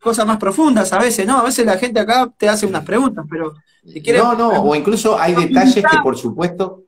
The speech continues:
Speaker 2: exacto, exacto.
Speaker 1: Claro.
Speaker 2: Hay detalles que por la, la propia extensión no podemos
Speaker 1: Exacto.
Speaker 2: entrar y porque to-, muchos tendrá, este, tendrán también más preguntas, además. Así que no tengo, yo no tengo problema, al contrario, que cuando
Speaker 1: Es
Speaker 2: dispongan.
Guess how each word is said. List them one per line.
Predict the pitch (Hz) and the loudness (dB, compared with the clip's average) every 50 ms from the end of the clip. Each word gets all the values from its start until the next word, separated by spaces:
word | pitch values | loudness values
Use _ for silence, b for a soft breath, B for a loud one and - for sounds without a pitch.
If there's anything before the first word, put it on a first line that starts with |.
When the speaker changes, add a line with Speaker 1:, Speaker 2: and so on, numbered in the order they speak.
| _ - | _ -8
Speaker 2:
exacto, | 123 120 123 123 123 - - 104 95 98 101 98 90 82 - - - 90 | -2 0 0 0 0 -2 0 0 2 2 2 0 -2 -4 -10 -12 -12 -12
exacto. | 85 - - 76 73 - 233 240 | -12 -12 -12 -10 -6 -4 -2 -2
Speaker 1:
Claro. | 220 92 - - | -4 -6 -8 -4
Speaker 2:
Hay | 87 110 131 | -2 2 2
detalles | 143 139 139 160 156 156 - 165 | 2 2 2 0 -2 -2 -4 -6
que | - - 156 | -4 -4 -2
por | 147 143 127 | -2 0 0
la, | 117 113 - - - - - - | 0 0 0 -2 -4 -6 -10 -4
la | - 110 104 - | -2 -2 -2 0
propia | 135 165 170 165 170 151 - | 0 -2 0 0 -2 -2 -2
extensión | - 131 135 123 113 107 - 139 147 147 147 156 180 - - _ _ _ _ - | -2 -2 -4 -4 -4 -2 0 0 2 2 0 -2 -8 -12 -18 _ _ _ _ -6
no | 113 120 113 | -6 -4 -2
podemos | 117 120 123 139 139 135 123 113 | 0 2 2 2 2 2 0 0
Speaker 1:
Exacto. | 113 - 123 | -2 0 0
Speaker 2:
entrar | 123 131 139 139 127 | 0 0 2 2 0
y | 117 | 0
porque | 92 - 101 90 82 98 95 92 90 90 | -2 -2 -4 -2 0 0 0 0 -2 -2
to-, | - 113 110 104 87 85 | -2 -2 -2 -2 -2 -6
muchos | 101 104 107 120 117 135 131 - | -8 -8 -8 -4 -2 -2 -2 -2
tendrá, | - 104 98 95 104 110 113 110 104 95 90 82 78 73 73 78 | -2 -2 -2 0 2 2 2 2 2 2 0 -2 -2 -4 -6 -8
este, | 82 - - 82 80 78 | -10 -8 -6 -6 -6 -6
tendrán | - - 85 85 90 104 113 110 | -6 -8 -8 -6 -4 -4 -4 -2
también | 107 92 95 104 110 107 107 | -4 -4 -2 -4 -4 -4 -4
más | 110 110 - | -4 -4 -2
preguntas, | - 101 98 104 127 139 139 131 - 101 | -2 -2 0 2 2 2 2 2 0 -2
además. | 95 95 107 110 107 - B B B - | -2 -2 -2 -4 -6 -8 B B B -10
Así | 90 90 - - | -10 -10 -8 -6
que | 113 131 127 | -4 -2 -2
no | 127 131 131 | -2 -2 0
tengo, | 139 143 147 139 - 123 | 0 -2 -2 -4 -6 -8
yo | 113 - 180 196 | -6 -4 -2 0
no | 208 190 | 0 0
tengo | - 160 151 139 | 0 0 -2 0
problema, | 139 120 113 113 107 98 82 - - - | 0 0 0 0 -2 -2 -6 -8 -10 -12
al | - 85 | -12 -8
contrario, | - 90 87 123 131 135 120 95 85 - | -8 -8 -4 -2 -2 0 0 -2 -4 -6
que | - 90 85 80 - - _ _ _ _ _ _ _ _ _ _ _ _ _ _ _ _ _ _ _ | -8 -8 -8 -8 -10 -12 _ _ _ _ _ _ _ _ _ _ _ _ _ _ _ _ _ _ _
cuando | - - 190 190 202 | -6 -4 -2 -2 -2
Speaker 1:
Es | 202 - | -2 -2
Speaker 2:
dispongan. | - 277 277 254 214 165 147 - | -2 -2 -2 -2 -4 -6 -8 -12